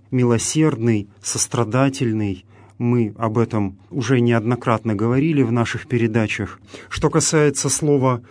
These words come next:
«очисти», мы о нем тоже говорили. Это слово переводит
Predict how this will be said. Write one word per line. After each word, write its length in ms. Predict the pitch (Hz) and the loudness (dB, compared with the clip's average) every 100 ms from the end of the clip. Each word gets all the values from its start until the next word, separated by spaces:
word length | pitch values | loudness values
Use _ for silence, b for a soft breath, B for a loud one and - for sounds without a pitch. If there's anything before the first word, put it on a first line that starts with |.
| B | B
«очисти», 920 | 139 135 - 165 156 - - 110 98 - | -2 0 -2 -2 -2 -4 -4 -4 -4 -6
мы 320 | 117 135 131 | 0 4 4
о 80 | 127 | 4
нем 240 | 127 120 | 2 0
тоже 300 | 120 170 139 | 0 0 0
говорили. 640 | 127 131 131 135 120 107 98 B B B | 0 2 2 2 0 -2 -4 B B B
Это 260 | 147 143 135 | 0 2 0
слово 560 | - 147 143 123 113 B B B B B - | 0 0 2 2 0 B B B B B -2
переводит 640 | 135 131 139 135 123 | 2 4 4 4 2